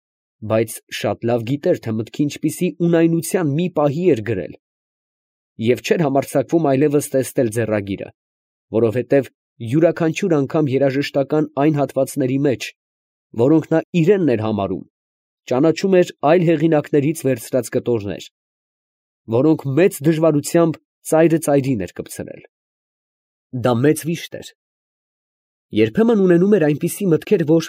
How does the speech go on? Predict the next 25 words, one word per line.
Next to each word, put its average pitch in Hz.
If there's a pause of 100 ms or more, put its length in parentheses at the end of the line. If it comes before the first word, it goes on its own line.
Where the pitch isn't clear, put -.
սքանչելի 165
էր 98
գտնում։ 101 (1160)
Սարսուռով 175
շտապում 175
էր 143
գրասեղանի 139
մոտ։ - (920)
Այս 127
անգամ 143
գալու 147
էր 185
վերջապես 151
ներշնչումը։ 143 (1400)
Բայց 113
հազիվ 160
էր 147
ձեռքը 147
վերցնում 147
գրիչը, 185
որ 185
ամեն 180
ինչ 160
մարում 82
էր։ -